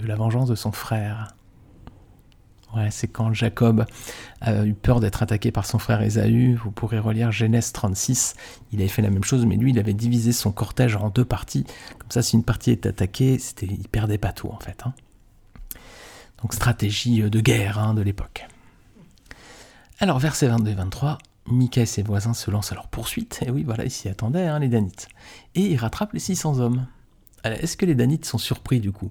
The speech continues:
Bah non, évidemment, ils ne doivent pas être surpris, vu qu'ils avaient tout prévu dans leur cortège. Et pourtant, regardez bien, versets vingt-deux et vingt-trois, leur répon-, leur, euh, leur attitude, leur, leur questionnement, hein. Euh, verset vingt-trois notamment,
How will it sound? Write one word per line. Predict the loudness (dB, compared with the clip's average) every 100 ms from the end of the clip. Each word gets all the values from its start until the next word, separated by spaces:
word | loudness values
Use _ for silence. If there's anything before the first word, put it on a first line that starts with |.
| -12 _ _ _ _ -12
Bah | -4 -2
non, | 0
évidemment, | 0 -2 -2 -2 0
ils | 0
ne |
doivent | -2 -6
pas | -8
être |
surpris, | -4 -6 -2 -2
vu | 0 -4
qu'ils | -4
avaient | -4 -6
tout | -8 -8
prévu | -2 0 2
dans | 0 0
leur | -2
cortège. | -6 -8 -6 -10 -10 _ _
Et | -8
pourtant, | -6 -8 -4 -4 -4 -20 -20 -20 -20 -20 -2
regardez | 0 2 2
bien, | 2 2
versets | 2 -2 0 0
vingt-deux | 2 2 4
et | 2
vingt-trois, | 2 0 2
leur | 0 0
répon-, | -4 -2 -2 -4 -2
leur, | -2 -4
euh, | -8 -10 -14 -16 -12 -2
leur | 0
attitude, | 0 -2 -4 -2 0
leur, | 0 0 -4 -8 -14 -8
leur | -6
questionnement, | -4 -4 0 2 2 0
hein. | -2 -8 -20 -20 -20 -20 -20 -20 -20 -6
Euh, | -2 0 0 -2 -4 -8 -18 -20 -20 _
verset | -8 -2 0
vingt-trois | 0 0 0
notamment, | 0 0 0 0